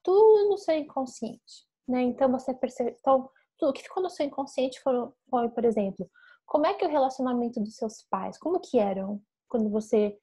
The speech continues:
era pequenininho? Eles se entendiam, eles a-, eram amigos uns dos outros, eles se apoiavam, eles falavam a mesma coisa pra você. Se seu pai falasse,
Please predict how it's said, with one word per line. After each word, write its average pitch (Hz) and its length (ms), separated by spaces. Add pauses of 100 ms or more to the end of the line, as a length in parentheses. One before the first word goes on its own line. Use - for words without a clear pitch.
(160)
era 220 140
pequenininho? 202 760 (840)
Eles 220 240
se 220 80
entendiam, 226 840
eles 208 280
a-, 202 120
eram 202 300
amigos 208 420
uns 196 180
dos 202 200
outros, 226 840 (100)
eles 208 120
se - 80
apoiavam, 208 920 (340)
eles 214 220
falavam 208 360
a - 20
mesma 202 280
coisa 202 280
pra 202 180
você. 202 480
Se - 140
seu 208 100
pai 202 220
falasse, 196 600